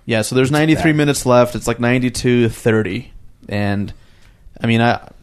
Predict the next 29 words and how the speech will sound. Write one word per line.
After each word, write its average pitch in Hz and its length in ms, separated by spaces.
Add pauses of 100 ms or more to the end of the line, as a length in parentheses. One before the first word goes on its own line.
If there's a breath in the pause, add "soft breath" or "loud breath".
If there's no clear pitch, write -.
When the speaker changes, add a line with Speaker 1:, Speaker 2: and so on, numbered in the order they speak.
(360)
Speaker 1:
was 120 400
he 123 160
beat 117 260
or, 120 140
I 131 100
don't 120 100
know. 104 120
He 123 160
wraps, 120 340
he 123 200
wraps 117 340
around 110 300
him, 110 160
brings 113 200
him 113 120
down, 110 260
whatever. 110 460
Speaker 2:
Yeah. 98 120
Speaker 1:
It's, - 200
it's - 220
a, 107 220 (120)
Speaker 2:
It's 123 240
hard. 87 260 (220)
Speaker 1:
it's 113 120
a 123 60
time 120 300
Speaker 2:
It - 20
Speaker 1:
waster. 113 340
Speaker 2:
sucks. - 280